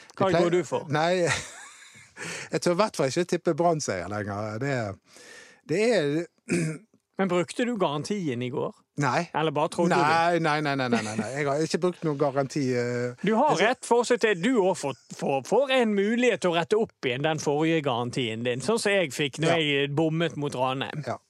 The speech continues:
Speaker 2: Nei, men det er altså, all logikk og psykologi, eh, tilsier at, eh, Brann kommer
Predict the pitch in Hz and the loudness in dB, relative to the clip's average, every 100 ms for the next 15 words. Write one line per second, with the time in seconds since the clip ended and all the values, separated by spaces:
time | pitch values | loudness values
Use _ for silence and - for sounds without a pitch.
0 | - 147 170 185 185 190 170 156 185 170 | -6 -2 2 2 2 2 2 2 4 4
1 | 156 123 - - - - - - - - | 2 -2 -10 -18 -18 -18 -20 -20 -20 -20
2 | _ _ - - - - - - 214 175 | _ _ -6 -4 -4 -10 -12 0 2 4
3 | 151 143 151 151 196 - - 135 135 156 | 2 2 2 0 -4 -2 -2 0 0 -2
4 | 151 151 151 170 135 120 113 113 117 117 | -2 -2 -2 0 0 0 0 0 -2 -2
5 | - 160 - 131 117 117 - - 117 113 | -2 -2 -2 -2 -2 -4 -8 -6 -4 -4
6 | 110 143 143 117 - 117 | -2 -2 0 -2 -4 -4